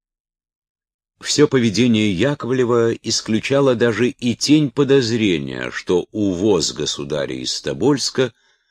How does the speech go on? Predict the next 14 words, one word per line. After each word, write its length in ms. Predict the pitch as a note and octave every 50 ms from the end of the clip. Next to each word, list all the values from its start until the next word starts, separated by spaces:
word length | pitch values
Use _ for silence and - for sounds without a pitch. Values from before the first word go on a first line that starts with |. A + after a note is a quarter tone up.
| _ _
грозил 640 | G2 F2+ F#2+ G2+ G2+ G2+ F2 D2+ - C3 D3+ D3 C3+
ему 300 | A2+ G#2 G#2 G2 F2 D#2
лично 420 | D#2 A2 A#2 - - - G#2+ G2+
какой-либо 640 | - D#2 C#2+ - D#2+ F2 E2+ D2 C#2+ C#2+ C2 C#2+ C#2+
опасностью. 800 | C2+ - A#1+ A1+ - - - - - - - - - - - - _ _
Так 200 | - D#3 F3 F3
думал 320 | F3+ F#3+ G3 G3 G3 F#3+ F#3
и 40 | F3
сам 300 | - - - C3+ D3+ D3
государь. 640 | C#3+ C3+ - - F2+ D#2+ D2+ C#2+ C#2 C#2 - - _ - _ _ _ _ _ _ -
Он 200 | C3+ E3 E3 C#3
выразил 460 | G#2 A2+ C3+ A#2+ G#2+ F2 - F2 E2
свой 320 | - - D2+ E2 E2 D2
взгляд 560 | C2+ B1+ B1 B1 G#2+ C3 D3 D3 - - -